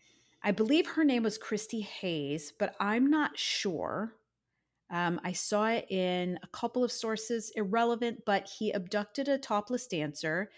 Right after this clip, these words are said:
and had taken her back to his cabin in the,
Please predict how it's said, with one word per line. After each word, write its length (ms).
and 120
had 200
taken 320
her 160
back 320
to 100
his 240
cabin 480
in 180
the, 280